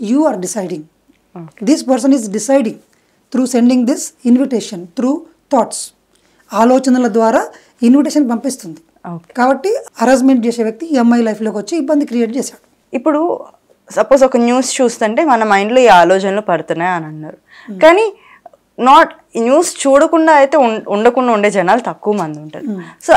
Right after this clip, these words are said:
Speaker 2: ఎట్లా మన ఆలోచన విధానాన్ని మార్చుకోవాలి ఒక
Speaker 1: Hmm.
Speaker 2: నెగటివ్ న్యూస్ని చూసేయండి?
Speaker 1: Very good question. యాక్చువల్గా అలా చూసి ఇలా అనుకున్నంత మాత్రాన రాదు.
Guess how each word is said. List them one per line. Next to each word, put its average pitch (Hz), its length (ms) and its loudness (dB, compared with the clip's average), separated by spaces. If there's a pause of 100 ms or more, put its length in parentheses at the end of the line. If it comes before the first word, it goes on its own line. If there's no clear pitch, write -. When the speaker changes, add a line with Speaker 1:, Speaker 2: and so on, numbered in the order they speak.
(120)
Speaker 2:
ఎట్లా 311 680 4
మన 233 140 0
ఆలోచన 226 520 2
విధానాన్ని 185 500 -6
మార్చుకోవాలి 160 760 -10 (140)
ఒక 220 60 -2
Speaker 1:
Hmm. 190 200 2
Speaker 2:
నెగటివ్ 202 560 0
న్యూస్ని 180 500 -6
చూసేయండి? 156 640 -14 (140)
Speaker 1:
Very 226 160 2
good 208 160 -4
question. 180 260 -16 (680)
యాక్చువల్గా 277 540 -2 (380)
అలా 226 160 2
చూసి 247 480 0
ఇలా 247 320 0
అనుకున్నంత 240 500 0
మాత్రాన 240 380 0
రాదు. 185 300 -8